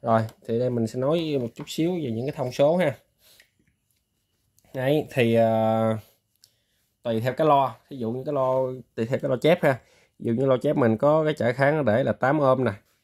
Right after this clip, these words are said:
Đấy, thì khác ha, còn cái lo chép có trở kháng sáu ohm thì nó khác nữa. Và lo chép có trở kháng bốn ohm thì nó khác nữa. Đấy, ha anh em.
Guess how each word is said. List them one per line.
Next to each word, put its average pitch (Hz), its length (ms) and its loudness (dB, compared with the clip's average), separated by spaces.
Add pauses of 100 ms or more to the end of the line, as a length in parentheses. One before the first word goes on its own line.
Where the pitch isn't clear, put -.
(380)
Đấy, 127 440 -6
thì 104 140 -8
khác 135 280 0
ha, 139 120 -4
còn 113 200 -6
cái 127 80 -8
lo 123 120 -4
chép 147 260 -2
có 156 80 -4
trở 113 160 -2
kháng 135 180 -2
sáu 151 320 4
ohm 120 140 -2
thì 104 100 -10
nó 117 140 -10
khác - 260 -12
nữa. 113 240 -6 (420)
Và 110 160 -4
lo 110 120 -2
chép 143 240 -4
có - 100 -8
trở 117 100 -4
kháng 143 200 -8
bốn 143 200 -4
ohm 127 260 2
thì 107 80 -4
nó 117 100 -4
khác 156 280 -4
nữa. 113 240 2 (2000)
Đấy, 127 280 -6
ha 139 200 0
anh 127 100 0
em. 120 200 2